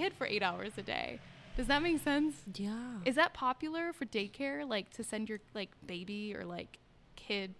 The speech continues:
Speaker 1: to somewhere else to watch while both parents work, or no?
Speaker 2: No.
Speaker 1: No, okay.
Speaker 2: We have here, well, now it's
Speaker 1: Mm-hmm.
Speaker 2: changing.
Speaker 1: Oh,
Speaker 2: Of course,
Speaker 1: okay.
Speaker 2: it's changing. But,
Speaker 1: Spreading.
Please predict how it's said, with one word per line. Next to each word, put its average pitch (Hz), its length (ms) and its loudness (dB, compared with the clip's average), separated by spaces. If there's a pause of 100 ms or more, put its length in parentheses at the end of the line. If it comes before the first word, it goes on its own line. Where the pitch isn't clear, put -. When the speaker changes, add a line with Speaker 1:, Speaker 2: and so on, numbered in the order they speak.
(100)
Speaker 1:
to 233 120 -4
somewhere 196 300 -6
else 180 260 -6
to 202 60 -6
watch 175 420 -2
while 190 260 -6
both 185 200 -8
parents 175 380 -10
work, 185 360 -10 (120)
or 196 120 -6
no? 196 320 -6 (380)
Speaker 2:
No. 170 380 2 (180)
Speaker 1:
No, 196 160 0 (140)
okay. 185 220 -8
Speaker 2:
We 240 160 8
have 208 340 4 (100)
here, 214 460 2 (300)
well, 196 220 4 (580)
now 247 680 0 (120)
it's 233 160 0
Speaker 1:
Mm-hmm. - 80 -6 (100)
Speaker 2:
changing. 170 320 -6 (260)
Speaker 1:
Oh, 220 40 4
Speaker 2:
Of 220 120 6
course, 220 200 -2
Speaker 1:
okay. 180 100 -2
Speaker 2:
it's 180 180 -2
changing. 170 380 -2 (160)
But, 156 140 -4
Speaker 1:
Spreading. - 420 -12